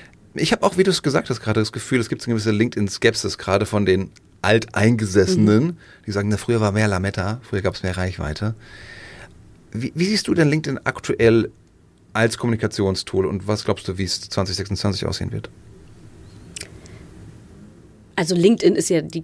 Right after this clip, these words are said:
Speaker 2: größte, ist ja die Business-Plattform weltweit. Ich glaub, darüber müssen wir auch nicht reden. Und ich bin auch der Meinung, dass, äh, LinkedIn ein Teil der modernen Kommunikation ist und auch bleiben wird.
Speaker 1: Mhm.
Speaker 2: Aber wenn, äh, mehr Relevanz, mehr Aufmerksamkeit auf ein Medium kommt, dann ist auch klar, dass dann auch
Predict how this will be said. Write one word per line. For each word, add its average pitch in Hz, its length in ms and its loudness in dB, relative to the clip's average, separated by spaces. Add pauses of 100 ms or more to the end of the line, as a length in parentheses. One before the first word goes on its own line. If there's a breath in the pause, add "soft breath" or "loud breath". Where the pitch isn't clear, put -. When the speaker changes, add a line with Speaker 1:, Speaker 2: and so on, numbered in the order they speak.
Speaker 2:
größte, 190 600 2
ist - 160 0
ja 165 100 2 (220)
die 220 280 2
Business-Plattform 151 1160 -2
weltweit. 147 420 -2
Ich - 80 -18
glaub, 165 200 -4
darüber 170 240 0
müssen 175 260 0
wir - 60 -2
auch 151 100 -6
nicht 165 200 0
reden. 170 320 4 (280 loud breath)
Und 190 120 2
ich 165 120 0
bin - 140 4
auch 185 80 0
der 180 120 2
Meinung, 175 380 4
dass, 165 240 2
äh, 160 300 0
LinkedIn 185 460 4
ein 170 260 -4
Teil 196 280 0
der 170 120 0
modernen 165 400 2
Kommunikation 160 880 0 (320 loud breath)
ist - 320 2
und 185 180 0
auch 160 80 -6
bleiben 165 480 2
wird. 165 420 6
Speaker 1:
Mhm. 98 220 -4
Speaker 2:
Aber 190 200 6
wenn, 180 220 4
äh, 175 480 0
mehr 185 580 4
Relevanz, 190 640 2
mehr 190 280 4
Aufmerksamkeit 185 680 -2
auf - 140 -6
ein 175 160 -2
Medium 185 320 2
kommt, 175 240 -4
dann 175 100 -2
ist - 160 -4
auch - 80 -8
klar, 180 240 0
dass 185 140 -4
dann 180 240 -2
auch - 280 -2